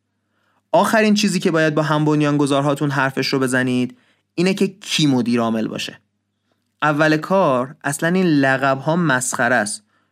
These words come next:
چون وقتی سه نفر دارن یه کاری رو می‌کنن که نه پول دارن، نه مشتری، دیگه مدیر عامل معنی نمیده. ولی منظور اینه که مشخص کنیم کی قراره چی کار کنه.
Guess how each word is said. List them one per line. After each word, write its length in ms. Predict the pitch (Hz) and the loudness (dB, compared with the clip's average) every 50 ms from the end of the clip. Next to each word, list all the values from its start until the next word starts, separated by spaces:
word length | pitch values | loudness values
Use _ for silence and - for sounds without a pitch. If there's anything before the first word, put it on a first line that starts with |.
| _ - | _ -4
چون 180 | - 185 202 | 0 2 2
وقتی 280 | 208 214 220 214 - 247 | 4 2 2 0 -2 -2
سه 220 | - - - 151 | -2 0 0 0
نفر 320 | 147 143 143 - 143 135 135 | 0 0 0 0 -2 -2 0
دارن 240 | 131 135 135 131 | 0 0 0 0
یه 140 | 131 131 131 | 0 0 -2
کاری 320 | 127 - - 135 131 135 127 | -2 -2 -2 -2 0 0 0
رو 100 | 135 131 | 0 0
می‌کنن 400 | 135 131 - 131 127 127 127 123 | -2 -2 -2 -2 -2 -2 -4 -4
که 120 | - 135 | -4 -2
نه 120 | 135 139 | -2 -2
پول 360 | 151 151 - - 165 180 175 156 | -2 -4 -6 -2 -2 0 2 2
دارن، 280 | 147 127 117 107 107 | 2 2 0 0 0
نه 140 | 113 127 127 | 0 0 0
مشتری، 680 | 135 135 135 135 - - - 143 131 135 160 185 156 | 0 0 0 -2 -2 -4 -2 -2 0 0 2 0 0
دیگه 200 | 139 - - 175 | -2 -2 -2 -2
مدیر 340 | 180 151 135 131 127 131 127 | 0 0 0 0 0 -2 -2
عامل 220 | 131 131 147 165 | 0 0 -2 -2
معنی 440 | 165 147 131 110 92 120 131 143 156 | -2 -2 -2 -2 -2 -2 0 0 0
نمیده. 420 | 156 135 117 107 104 101 101 - - _ _ _ _ _ _ _ _ _ _ - | 0 0 0 -2 -4 -4 -6 -10 -14 _ _ _ _ _ _ _ _ _ _ -2
ولی 180 | 151 170 214 226 | -2 0 2 2
منظور 580 | 202 160 151 147 143 143 139 170 175 156 151 - | 2 2 2 2 0 0 0 2 2 2 0 0
اینه 160 | 165 175 180 | -2 -2 -2
که 100 | 170 196 | 0 0
مشخص 560 | 175 156 147 - 147 139 - - 160 175 - | 0 0 -2 -2 -4 -4 -2 -4 -4 -4 -4
کنیم 400 | - - 143 131 127 120 117 120 | -4 -4 -2 -2 0 -2 -2 -4
کی 280 | 117 - - 160 156 156 | -6 -4 -2 0 2 2
قراره 380 | 151 139 131 135 139 143 156 | 2 2 2 2 2 0 0
چی 180 | 151 - - 127 | 0 -2 -4 -4
کار 240 | - - 120 113 107 | -2 -2 -2 -2 -2
کنه. 280 | - - 104 101 - | -6 -10 -10 -10 -12